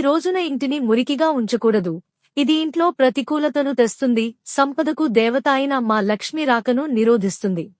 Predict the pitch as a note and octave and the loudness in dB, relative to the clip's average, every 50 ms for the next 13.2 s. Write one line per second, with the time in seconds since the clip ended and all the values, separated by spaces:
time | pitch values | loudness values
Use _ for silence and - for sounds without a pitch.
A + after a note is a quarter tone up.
0 | _ _ _ _ _ _ _ _ _ _ _ _ _ _ _ _ - G#3 G#3+ A#3+ | _ _ _ _ _ _ _ _ _ _ _ _ _ _ _ _ -6 0 2 2
1 | B3+ D4+ D4 D4+ D#4+ - - - C4+ C#4+ C4+ C#4+ D#4 D4 C#4+ C4 A#3+ A#3+ C4 A3 | 2 2 2 0 -2 -2 0 -2 -2 0 0 -2 -2 0 2 4 6 4 4 4
2 | B3+ C4+ D4 C#4 B3 B3 A#3 - A#3+ A#3 A#3 B3+ G#3+ F#3+ G#3 G#3+ G#3 B3 B3+ D4 | 0 -2 0 0 2 0 0 2 2 4 4 2 2 0 0 2 2 2 0 0
3 | D#4 D4+ C#4 A#3+ A3+ G#3+ A#3 - - G#3 F#3 F#3 E3+ E3+ D#3 D3 G3 - _ _ | -2 -2 -2 0 0 0 -2 0 0 0 0 0 -2 -4 -6 -8 -12 -20 _ _
4 | _ _ _ _ _ _ _ _ _ _ _ _ _ _ _ - C4+ C#4+ D#4+ E4 | _ _ _ _ _ _ _ _ _ _ _ _ _ _ _ -2 0 2 2 2
5 | F4 - - C#4+ C4+ C#4 D4 D#4+ E4 D#4 D4 C#4 C4+ C#4 D4 C4+ A#3+ A#3 G#3 - | 2 0 0 0 2 2 0 -2 -2 -2 -2 -2 0 0 0 0 0 0 0 0
6 | C4 C#4+ C4 - - G#3+ F#3+ G3 G#3+ - G#3+ F#3 E3 - _ _ _ - A#3 A#3 | 0 0 0 0 0 0 0 0 0 -2 -2 -4 -4 -6 _ _ _ -2 0 0
7 | - - C#4 C#4+ D#4 C#4 D4 C4+ - C4+ A#3 G3 G#3 G3+ F3+ G#3 G3 A3 G#3 G3 | 0 0 -2 -2 0 0 -2 0 0 0 0 2 0 0 0 0 0 0 0 0
8 | D#3+ F#3+ F3 E3 D3+ - - _ _ _ _ _ _ _ _ _ _ _ _ _ | 0 -2 -4 -4 -6 -8 -12 _ _ _ _ _ _ _ _ _ _ _ _ _
9 | _ _ _ _ - G3 F#3+ B3 B3+ A#3+ B3+ B3+ A3 B3 B3 G#3 A3+ G#3 G#3+ E3+ | _ _ _ _ -8 0 2 2 4 4 4 4 4 4 4 4 2 0 2 2
10 | G#3 A3+ C#4 D#4+ _ _ _ _ - B3+ C#4 D4+ - - - E4+ F4 F4 F#4 C4 | 0 -2 -2 -4 _ _ _ _ -4 -2 -2 -2 -2 -2 -6 -4 -2 -2 0 2
11 | A#3 B3 B3+ B3+ D4 D4+ - C#4+ C4 B3+ C4+ D4 - - A#3+ A3+ A#3+ - C4+ C4 | 4 2 2 2 0 0 0 0 0 2 0 0 2 2 2 4 4 2 2 0
12 | B3 C4 C4+ C4 A#3 A3 G3 E3+ G3+ F#3+ F3 F3 D#3+ F3+ _ _ _ _ _ - | 2 2 2 2 0 0 0 0 0 0 0 -2 -4 -6 _ _ _ _ _ -4
13 | - C#4 A#3 D#4 | -2 0 2 2